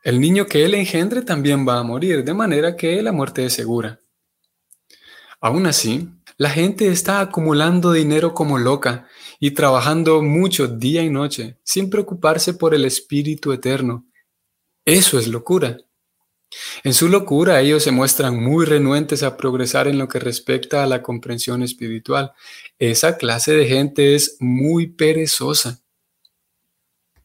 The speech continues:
Cuando se los invita a reunirse para la comprensión espiritual, no se muestran muy interesados.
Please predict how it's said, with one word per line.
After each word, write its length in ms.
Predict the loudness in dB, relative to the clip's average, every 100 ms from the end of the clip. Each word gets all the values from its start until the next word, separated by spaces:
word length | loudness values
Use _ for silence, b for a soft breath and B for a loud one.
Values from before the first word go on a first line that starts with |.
| _ _ _ _ _ _ B B B B B
Cuando 360 | 2 4 4
se 140 | 4 4
los 200 | 4 2
invita 520 | 2 2 2 2 2
a 40 |
reunirse 600 | 4 4 4 4 2 0
para 240 | 0 0 -2
la 140 | -4
comprensión 580 | -4 -8 -6 -4 0 0
espiritual, 800 | 0 0 -2 0 2 2 0 0
no 120 | 2
se 100 | 4
muestran 440 | 4 4 2 0 0
muy 180 | 2 2
interesados. 840 | 2 -2 -2 0 2 2 -2 -8